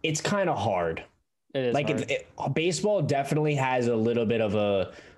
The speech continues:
Speaker 1: learning curve, you know?
Speaker 2: Right.
Speaker 1: Like, pitching,
Speaker 2: And,
Speaker 1: you can't
Speaker 2: well,
Speaker 1: just pick up and start pitching and be decent and, like, actually throw strikes.
Speaker 2: And the
Speaker 1: And
Speaker 2: thing
Speaker 1: if you
Speaker 2: is,
Speaker 1: can't throw
Speaker 2: like,
Speaker 1: strikes, you can't hit.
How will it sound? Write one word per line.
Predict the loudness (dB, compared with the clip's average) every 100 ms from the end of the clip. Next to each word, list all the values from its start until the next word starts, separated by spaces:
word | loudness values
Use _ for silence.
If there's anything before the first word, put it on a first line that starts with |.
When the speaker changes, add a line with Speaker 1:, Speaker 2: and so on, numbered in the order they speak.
| -4
Speaker 1:
learning | -2 0 0 0 -2
curve, | -2 -2 0 0
you | 0
know? | 0 0 -2 -6 _ _ _ _ _
Speaker 2:
Right. | -6 -2
Speaker 1:
Like, | -2 -4
pitching, | -4 -2 0 0 0 -2 -6 -12 -2
Speaker 2:
And, | 0
Speaker 1:
you | 2
can't | 6
Speaker 2:
well, | 6
Speaker 1:
just | 4
pick | 0 0
up | 0 0
and |
start | 0 0 0
pitching | -2 0 0
and | 2
be | 0
decent | 0 0 0 -2 0
and, | 0
like, | 0
actually | 0 0 -2 -2
throw | 0 -2
strikes. | 0 0 -2 -4 -4 2
Speaker 2:
And | 6 8
the | 6
Speaker 1:
And | 8
Speaker 2:
thing | 8
Speaker 1:
if |
you | 10
Speaker 2:
is, | 8
Speaker 1:
can't | 8
throw | 8
Speaker 2:
like, | 6
Speaker 1:
strikes, | 2 0 0
you |
can't | 0 0
hit. | 0 0 -2